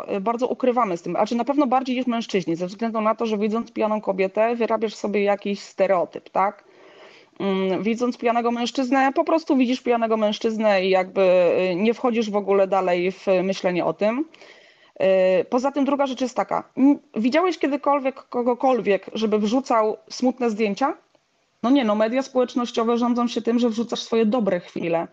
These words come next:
Więc wiesz, jeżeli, e, ja na przykład, nie wiem, miałam fatalny dzień, e, który, nie wiem, zapiłam setką, dwusetką czy, czy większą ilością alkoholu, bo już po pewnym czasie to już była większo-, większa ilość,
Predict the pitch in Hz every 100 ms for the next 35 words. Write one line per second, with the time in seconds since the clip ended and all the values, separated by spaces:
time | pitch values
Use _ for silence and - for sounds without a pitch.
0 | _ - - _ _ - 220 226 208 202
1 | 185 214 208 214 214 214 156 196 208 226
2 | 226 - 214 214 202 202 196 196 - 208
3 | 220 - 220 208 202 175 180 170 180 214
4 | 220 - 185 - 208 196 196 180 185 180
5 | 190 208 202 185 180 180 - 196 - 196
6 | 185 180 196 196 196 - 185 180 185 196
7 | 180 180 - - - - - 202 214 220
8 | 208 196 196 - 196 185 190 196 214 190
9 | 190 - 190 196 185 185 196 202 190 180
10 | 175 190 - 175 - 190 208 190 175 165
11 | 208 302 -